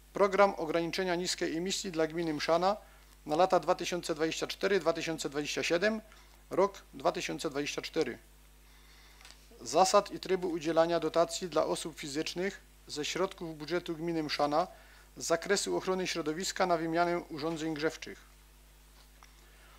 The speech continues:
Uchwalenia programu opieki nad zwierzętami bezdomnymi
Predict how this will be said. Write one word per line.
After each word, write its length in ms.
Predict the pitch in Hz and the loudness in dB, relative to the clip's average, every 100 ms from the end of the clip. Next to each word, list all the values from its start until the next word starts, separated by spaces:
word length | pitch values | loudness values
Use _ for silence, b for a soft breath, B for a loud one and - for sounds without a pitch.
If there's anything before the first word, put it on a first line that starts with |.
| B 156 | B -14
Uchwalenia 480 | - 180 196 208 | 0 2 4 4
programu 420 | 208 175 180 190 180 | 2 2 4 4 0
opieki 340 | - 190 185 | 0 -2 0
nad 140 | 175 | -2
zwierzętami 540 | 156 165 156 139 180 175 | 0 -2 -2 0 0 0
bezdomnymi 640 | 165 147 151 143 147 175 | -2 -2 -2 -2 -2 -4